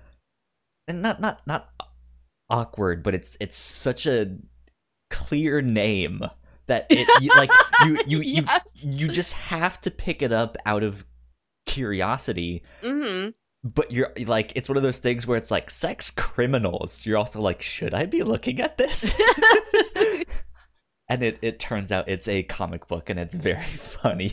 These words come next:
Speaker 1: and it's
Speaker 2: Mm-hmm.
Speaker 1: fantastic.
Speaker 2: And it's one of the best, like, elevator pitches I've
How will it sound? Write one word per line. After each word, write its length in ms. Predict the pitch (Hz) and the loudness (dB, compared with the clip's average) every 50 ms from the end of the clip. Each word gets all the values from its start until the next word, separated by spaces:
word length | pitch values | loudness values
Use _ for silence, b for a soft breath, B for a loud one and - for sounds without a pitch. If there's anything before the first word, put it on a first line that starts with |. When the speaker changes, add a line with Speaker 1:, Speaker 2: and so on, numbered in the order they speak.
| - - | -4 -6
Speaker 1:
and 140 | 120 - - | -6 -6 -6
it's 200 | 123 110 - - - | -8 -8 -8 -12 -12
Speaker 2:
Mm-hmm. 420 | 104 101 101 220 269 302 330 330 | -12 -10 -6 -4 -4 -2 0 0
Speaker 1:
fantastic. 680 | - 269 262 269 285 320 381 - - - - - - - B B B B B B B _ _ - 202 - | 0 0 0 0 -2 -4 -4 -6 -10 -12 -12 -12 -12 -14 B B B B B B B _ _ -8 -2 0
Speaker 2:
And 140 | - 208 | 2 2
it's 160 | 220 226 - 262 | 2 2 0 2
one 180 | 254 269 262 | 2 4 4
of 100 | 269 226 | 4 2
the 80 | 240 - | 2 0
best, 420 | - 233 220 214 214 - - - | 4 4 4 4 4 0 -6 -2
like, 300 | 196 180 139 113 - - - _ _ _ - | 2 2 2 2 -2 -8 -20 _ _ _ 2
elevator 580 | 190 220 220 214 208 175 190 175 165 175 170 165 | 4 6 6 4 4 4 2 2 2 0 -2 -2
pitches 460 | - 180 160 151 - 165 160 160 165 | -2 -2 -4 -2 -2 -2 -2 0 0
I've 160 | 156 160 | -2 -2